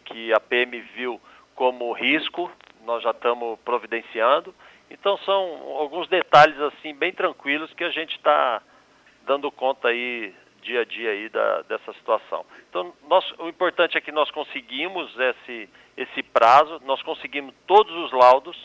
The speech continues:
né? Tanto o laudo, como eu falei, da segurança, da vistoria de engenharia, prevenção, combate a incêndio e a condições sanitárias e higiene também.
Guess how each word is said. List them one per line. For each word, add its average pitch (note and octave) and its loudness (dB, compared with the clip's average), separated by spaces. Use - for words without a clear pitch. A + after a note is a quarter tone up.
né? B2 0
Tanto D#3 -4
o D3 -4
laudo, B2+ 2
como A#2 -10
eu A2+ -6
falei, A#2 -6
da A2+ -4
segurança, B2+ -4
da A#2 -4
vistoria A#2 -12
de G#2+ -16
engenharia, A2+ -6
prevenção, D#3+ 2
combate C#3 2
a C#3 0
incêndio E3 -2
e F#3 -4
a C#3 6
condições D#3 -6
sanitárias D3+ 4
e D#3+ -12
higiene D3 -6
também. B2+ -10